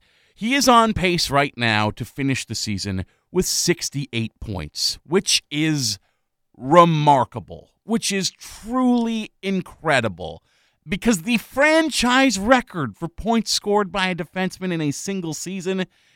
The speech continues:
is Doug Lidster, which was set the year that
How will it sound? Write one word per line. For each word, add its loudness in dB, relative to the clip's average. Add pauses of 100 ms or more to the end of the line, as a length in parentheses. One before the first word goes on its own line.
is 2
Doug 0
Lidster, 0
which -8
was -4
set -2 (260)
the 4
year 2
that 8